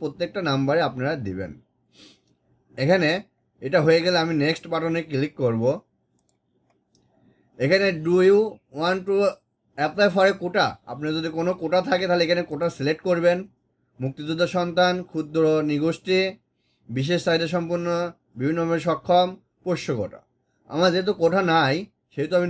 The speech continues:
no ক্লিক করব এবং নেক্সট। এখানে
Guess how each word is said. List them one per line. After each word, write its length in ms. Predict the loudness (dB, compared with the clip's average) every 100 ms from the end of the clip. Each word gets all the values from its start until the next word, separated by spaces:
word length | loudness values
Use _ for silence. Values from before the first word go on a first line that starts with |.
| -2
no 80 | -4
ক্লিক 220 | -4 -6 -2 0
করব 180 | 0 0 -4 -8 _ _ _ _ _ _ _ _ -4
এবং 120 | 0 2 4
নেক্সট। 280 | 2 0 -16 -20 _ _ _ _ _ _ _ _ _ _ _ _ _ _ _ -6
এখানে 300 | 2 2 4